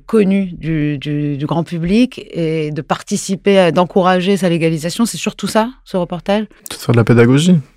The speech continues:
Speaker 2: De base, c'est de, enfin, c'est de comprendre le processus, de, de faire de la pédagogie, de démocratiser.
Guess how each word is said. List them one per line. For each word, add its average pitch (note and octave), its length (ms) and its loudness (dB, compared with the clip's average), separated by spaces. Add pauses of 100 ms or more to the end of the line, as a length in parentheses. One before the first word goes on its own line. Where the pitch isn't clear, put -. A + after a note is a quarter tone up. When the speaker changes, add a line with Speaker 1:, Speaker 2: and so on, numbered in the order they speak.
(520)
Speaker 2:
De A2 120 -2
base, C#3 300 0
c'est A#2 160 -2
de, G#2 60 -4
enfin, A2+ 260 0
c'est - 120 -4
de A#2 40 -2
comprendre B2+ 400 2
le A#2+ 80 4
processus, C#3 720 2
de, A2 260 0
de A#2 60 -4
faire A#2+ 160 -4
de A#2 40 2
la A2+ 60 0
pédagogie, A#2 640 4
de B2+ 180 2
démocratiser. A#2+ 760 4